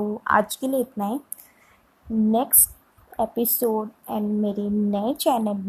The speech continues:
नेक्स्ट चैनल में मिलते हैं। तब तक के लिए goodbye and thank you for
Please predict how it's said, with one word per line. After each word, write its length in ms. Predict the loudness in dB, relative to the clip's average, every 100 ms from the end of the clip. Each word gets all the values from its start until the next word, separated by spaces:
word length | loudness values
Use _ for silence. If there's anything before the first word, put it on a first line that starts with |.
| -2
नेक्स्ट 420 | -2 0 -2 -2 -2
चैनल 300 | 0 0 -2
में 200 | -2 0
मिलते 360 | -2 -4 -4
हैं। 320 | -4 -2 -6 -10 -16 _ _ _ -4
तब 120 | -4 -4
तक 160 | -8
के 120 | -6 -4
लिए 180 | -6 -8 -6
goodbye 500 | -6 -2 -2 0 -4 -8 -20 -20 _ -6 -4
and 300 | -4 -4 -6 -10 -16 -16 -10 0
thank 320 | 0 0 -2
you 100 | -4 2
for 140 | 4